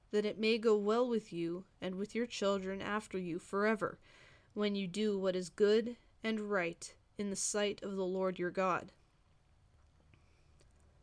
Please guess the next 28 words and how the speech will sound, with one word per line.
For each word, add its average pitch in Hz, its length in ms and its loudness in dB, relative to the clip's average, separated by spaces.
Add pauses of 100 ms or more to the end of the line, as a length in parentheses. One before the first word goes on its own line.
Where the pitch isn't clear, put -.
(1000)
When 247 200 6
the 269 100 10
Lord 302 320 6
your 311 120 2
God 196 380 2
cuts 285 340 -4
off 208 260 0
before 240 420 2
you 202 240 -2
the 208 100 -4
nations 214 800 -2
whom 226 220 -2
you 247 160 -4 (160)
go 240 220 4
in 226 180 -2
to 214 140 -8
dispossess, 185 840 -4 (240)
and 202 120 -4
you 220 160 0
dispossess 233 680 0
them 156 280 -4
and 185 200 -6
dwell 214 340 4
in 220 160 0
their 190 160 0
land, 185 420 -2 (520)
take 262 280 0
care 185 540 2